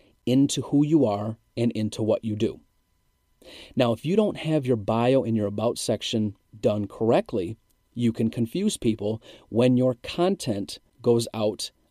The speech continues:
on these social platforms. I'm gonna give you another example. So I had a client that I was working with one-on-one, well, still am working with her one-on-one. I'll keep her name private, I'll keep her company private,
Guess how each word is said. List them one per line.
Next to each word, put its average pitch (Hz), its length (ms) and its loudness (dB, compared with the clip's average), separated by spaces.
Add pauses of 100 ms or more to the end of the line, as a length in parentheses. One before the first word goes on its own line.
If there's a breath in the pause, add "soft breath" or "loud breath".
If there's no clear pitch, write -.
on 110 180 2
these 113 160 2
social - 300 -4
platforms. - 600 0 (380)
I'm 117 80 0
gonna 107 120 2
give 104 160 -2
you 113 60 4
another 104 260 0
example. 110 420 -2 (680 loud breath)
So - 160 -12
I 117 100 -2
had 165 140 4
a 185 40 0
client 107 320 -2
that 113 80 -2
I 113 80 4
was 110 160 -4
working 117 280 -2
with 107 200 -4
one-on-one, 110 480 -2
well, 107 100 -4
still 196 320 2
am 127 100 4
working 104 420 -4 (140)
with 113 220 -2
her 113 120 0
one-on-one. 104 520 -4
I'll 113 100 -4
keep - 220 -4
her 151 80 4
name 127 240 6
private, 110 400 -2
I'll 104 100 -10
keep - 220 -8
her 107 80 -2
company 160 380 -2
private, 95 400 -6